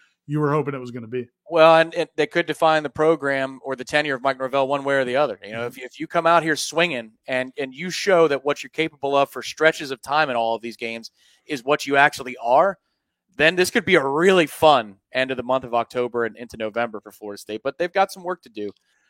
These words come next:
Speaker 2: So for all of that, and thank you to everybody who has commented in the chat. Uh, we wanna thank Joel Davis, uh, along with, uh, Khalil, and let's see, who else should we thank? E M G,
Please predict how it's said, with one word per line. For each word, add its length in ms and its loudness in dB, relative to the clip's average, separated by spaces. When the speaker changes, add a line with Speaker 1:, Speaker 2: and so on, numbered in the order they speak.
Speaker 2:
So 380 4
for 160 2
all 200 10
of 80 4
that, 160 8
and 100 -14
thank 200 2
you 140 0
to 120 -2
everybody 380 2
who 100 -4
has 100 -6
commented 420 -2
in 80 -10
the 60 -12
chat. 380 2
Uh, 60 -8
we 100 -4
wanna 140 0
thank 180 -4
Joel 180 -2
Davis, 640 -4
uh, 160 -4
along 340 -8
with, 240 -10
uh, 120 -8
Khalil, 640 -4
and 280 -14
let's 180 -16
see, 240 -16
who 240 -12
else 220 -12
should 120 -20
we 60 -20
thank? 320 -16
E 100 -8
M 140 -8
G, 380 -10